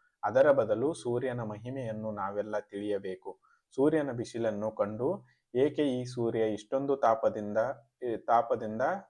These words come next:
ಕೂಡಿದ್ದಾನೆ ಅಥವಾ ಯಾರ ಮೇಲೆ ಇವನಿಗೆ ಕೋಪವೇನಾದರೂ ಇದ್ದು ಇಷ್ಟೊಂದು ಬಿಸಿಲನ್ನು ಉಂಟು ಮಾಡುತ್ತಿರಬಹುದೇ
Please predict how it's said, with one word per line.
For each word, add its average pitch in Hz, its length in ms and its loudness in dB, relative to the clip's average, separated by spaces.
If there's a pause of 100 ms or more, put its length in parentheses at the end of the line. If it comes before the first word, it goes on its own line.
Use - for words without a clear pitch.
(140)
ಕೂಡಿದ್ದಾನೆ 113 760 -2
ಅಥವಾ 107 420 0
ಯಾರ 110 360 4
ಮೇಲೆ 120 380 -2
ಇವನಿಗೆ 110 460 -4
ಕೋಪವೇನಾದರೂ 110 960 -4
ಇದ್ದು 123 640 -4 (320)
ಇಷ್ಟೊಂದು 180 420 4
ಬಿಸಿಲನ್ನು 117 520 -2
ಉಂಟು 110 380 -4
ಮಾಡುತ್ತಿರಬಹುದೇ 110 1200 -2